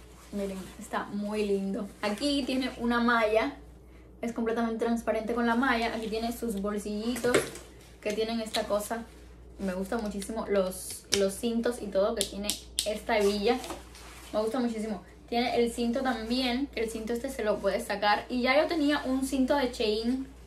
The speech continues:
eh, de este mismo color, muy, o sea, el mismo. Entonces me encanta que este venga con su cinto y todo. Me parece súper, súper lindo. Y la partecita de abajo también es así, eh, aguantadito, así arrugadito.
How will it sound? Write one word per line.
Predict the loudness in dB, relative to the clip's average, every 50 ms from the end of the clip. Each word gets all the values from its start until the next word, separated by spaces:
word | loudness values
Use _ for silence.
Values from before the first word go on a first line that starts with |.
| -20 -20 -20 -20 -20 -12 -4 2
eh, | 2 4
de | 4 4 4 2
este | 0 0 -2 -2
mismo | 0 0 0 0 0 2
color, | 4 6 6 6 6 2 -2 -12 -16 -18 -20 -20 -18 -14 -10
muy, | -8 -8 -6 -6 -6 -4 -4 -4 -4 -4 -4 -6 -6 -6 -4
o | 0
sea, | 2 4 4 4 4 4
el | 2 2
mismo. | 2 2 0 0 0 -2 -4 -4 -10 -16 -20 -18 -18 -18 -18 -18 -16 -10 -6
Entonces | -4 -2 -2 -2 0 0
me | 0 0 0 -2
encanta | -2 0 2 2 2 2 0 0
que | -2 -2 -2 -4
este | -4 -2 0 0
venga | 2 4 4 4 4
con | 2 -2 -4
su | -4 -6
cinto | -6 -4 -4 -4 -2 -2 -2 -2
y | -2 -2 -4
todo. | -2 -2 -2 -2 -4 -6 -10 -10 -6
Me | -4 -2
parece | -2 -2 -2 -2 -4
súper, | -6 -8 -6 -6 -2 -2 -2 -2 -2
súper | -2 -2 -2 0 2
lindo. | 2 2 4 4 2 2 0 -2 -10 -16 -18 -18 -18 -18 -10 -2
Y | 2 4
la | 4 4 4
partecita | 4 2 2 0 -2 2 6 6
de | 8 8
abajo | 8 6 4 4 2
también | 2 2 2 2 0 0
es | -2 -2
así, | -4 -6 -6 -6 -6 -6 -8 -10 -14 -10 -6
eh, | -4 -2 -2 -2 -2 -4 -4 -4
aguantadito, | -2 -2 0 0 -2 -2 -2 -4 -4 -4 -4 -4 -4
así | -4 -2 0
arrugadito. | 0 0 0 0 0 0 0 -2 -2 -2 -4